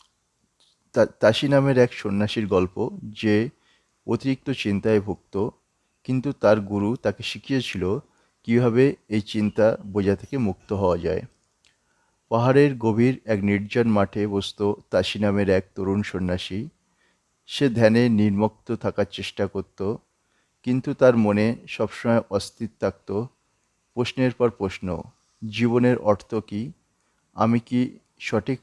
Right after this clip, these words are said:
পথে আছি?" এই কথাগুলি তাকে শান্তি পেতে দিত না। একদিন তার গুরু লামা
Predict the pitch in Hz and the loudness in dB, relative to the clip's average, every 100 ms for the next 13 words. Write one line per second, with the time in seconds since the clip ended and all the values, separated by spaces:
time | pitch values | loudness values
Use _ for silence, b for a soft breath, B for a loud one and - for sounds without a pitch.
0 | _ 110 - 101 - 117 143 - _ b | _ -4 2 0 0 -8 -8 -12 _ b
1 | b b b - 139 - 123 127 131 143 | b b b -4 -4 0 2 2 2 0
2 | 113 - 135 151 _ _ _ _ _ _ | -2 0 -4 -4 _ _ _ _ _ _
3 | _ _ _ _ _ - 113 110 135 120 | _ _ _ _ _ -2 0 0 -2 -8
4 | 117 107 92 - 85 80 - b b b | -6 -6 -6 -6 -6 -6 -12 b b b
5 | b b b b b b - 117 147 143 | b b b b b b -4 -2 -2 0
6 | 151 127 110 104 120 120 98 98 104 110 | 0 0 -2 0 0 4 4 6 4 2